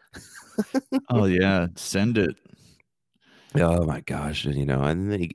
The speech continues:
Speaker 1: then you go down to these flat earthers, and that's another subject. You know, they're like, "Oh, my, how do you go to the moon? It's not round. You can't land on it, blah, blah, blah, blah, blah." But I think during the time, too, we have to understand a, a lot of these conspiracies, Mike, are, are considered,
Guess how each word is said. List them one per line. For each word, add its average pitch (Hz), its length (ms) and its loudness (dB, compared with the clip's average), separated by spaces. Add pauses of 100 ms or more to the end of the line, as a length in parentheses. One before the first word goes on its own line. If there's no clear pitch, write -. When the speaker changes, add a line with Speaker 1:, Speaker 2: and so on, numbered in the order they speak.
Speaker 1:
then 123 120 -2
you 113 80 -2
go 87 120 4
down 69 240 2
to 76 60 2
these 62 200 -2
flat - 400 -2
earthers, - 540 -2
and 78 100 -2
that's 80 180 -2
another 58 380 -2
subject. - 800 -4
You 69 80 -2
know, 62 180 0
they're 58 140 0
like, 67 160 -2
"Oh, 82 120 4
my, 101 120 2 (400)
how 82 120 -2
do 113 60 4
you 107 60 4
go 120 100 8
to 117 60 6
the 110 60 2
moon? 110 360 6
It's - 160 -2
not 110 200 0
round. 113 360 2
You 71 60 -2
can't 104 240 0
land 113 320 2
on 95 180 2
it, 131 120 -4
blah, 135 220 0
blah, 120 100 4
blah, 127 240 0
blah, 104 100 -2
blah." 151 380 0 (640)
But 123 180 4
I 123 80 6
think 285 340 0
during 104 220 4
the 82 80 4
time, 90 280 2
too, 98 260 2
we 156 120 0
have 160 120 0
to 107 80 4
understand 82 520 4
a, 69 240 4
a 85 220 2
lot 76 140 2
of 196 80 0
these 95 140 0
conspiracies, 78 760 -2
Mike, 71 460 -2
are, 69 380 0 (260)
are 71 200 0
considered, 76 840 0